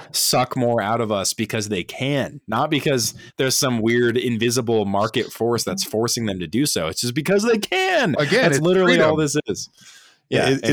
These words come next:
Speaker 1: anyway.
Speaker 3: the invisible hand of having passive income that you don't need to do anything for.
Speaker 1: Exactly. Yeah, ex-, e-, e-, hundred percent. And, like, uh, we're at the scale where it's happening, like, you know, with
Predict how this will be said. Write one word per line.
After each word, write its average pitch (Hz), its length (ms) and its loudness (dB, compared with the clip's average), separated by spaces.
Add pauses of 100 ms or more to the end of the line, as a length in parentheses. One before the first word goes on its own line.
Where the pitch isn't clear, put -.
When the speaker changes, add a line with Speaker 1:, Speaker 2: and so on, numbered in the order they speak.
Speaker 1:
anyway. 78 100 -6
Speaker 3:
the 135 80 2
invisible 135 540 2
hand 113 320 0
of 101 100 0
having 101 320 -2
passive 92 420 -2
income 90 420 -6
that 87 140 -2
you 90 140 -6
don't 87 380 -4
need 87 180 -6
to 90 80 -4
do 120 240 0
anything 85 300 -4
for. 69 340 -8 (300)
Speaker 1:
Exactly. 104 560 -4 (180)
Yeah, 98 340 -6
ex-, 107 220 -4
e-, - 140 -10 (120)
e-, 90 220 -8 (160)
hundred 87 240 -10
percent. - 360 -18 (120)
And, 101 240 -4
like, 98 340 -4
uh, 110 140 -8 (300)
we're 131 320 -2 (240)
at 123 140 0
the 110 80 -4
scale 107 460 0
where 98 140 0
it's 92 120 -4
happening, 87 380 -4
like, 87 300 -8
you 98 100 -10
know, 82 140 -8
with 85 200 -6